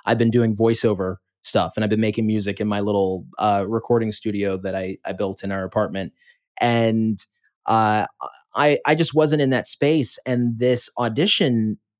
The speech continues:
just came out of nowhere. It was an appointment. Uh, so it was just like, it was really lucky that it came through. And I was just like, "Okay, Camelot. All right, this stuff is a little low." I started singing the, the songs. It's, like,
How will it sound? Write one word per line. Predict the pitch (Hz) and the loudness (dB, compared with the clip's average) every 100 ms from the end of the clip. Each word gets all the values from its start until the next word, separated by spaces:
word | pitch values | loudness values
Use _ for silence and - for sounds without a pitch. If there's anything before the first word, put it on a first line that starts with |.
| - | -8
just | 127 - - | -8 -8 -10
came | - 165 143 | -2 2 4
out | 127 | 4
of | 120 110 - | 2 -2 -6
nowhere. | 123 117 113 117 | 0 2 2 2
It | 127 | 0
was | 139 | 0
an | |
appointment. | 156 123 92 98 113 _ _ _ _ - | 0 0 -2 -2 -6 _ _ _ _ -2
Uh, | 107 104 101 | 0 2 0
so | - 123 | -2 -2
it | |
was | 110 | -2
just | 104 120 117 | -6 -6 -4
like, | 104 _ | -4 _
it | 120 | -4
was | 110 | 0
really | 143 131 | 4 4
lucky | 120 123 120 127 | 4 2 2 0
that | 117 | 0
it | - | -2
came | - 123 120 | -2 -2 -2
through. | - 113 113 117 | -2 -2 2 2
And | 110 | 0
I | 98 | -4
was | 95 - | -8 -12
just | 110 - | -14 -14
like, | 92 82 104 | -14 -12 -6
"Okay, | 131 - 104 95 87 - | -6 -4 -4 -4 -6 -14
Camelot. | - 110 165 98 85 90 98 - - _ _ _ _ 107 | -8 -4 -2 -2 -2 -6 -8 -14 -20 _ _ _ _ -2
All | 123 | 0
right, | 131 117 - | 2 0 -2
this | 127 | -6
stuff | - - | -2 0
is | 127 | 0
a | 110 | 0
little | 107 131 117 101 95 | 2 4 4 2 2
low." | 139 131 113 | 4 4 4
I | 107 | 0
started | 110 98 | -4 -6
singing | - 110 107 101 | -6 -4 -2 0
the, | 101 95 | -2 -2
the | 107 | -6
songs. | - 117 113 95 | -2 -2 -2 -4
It's, | 87 | -12
like, | - | -16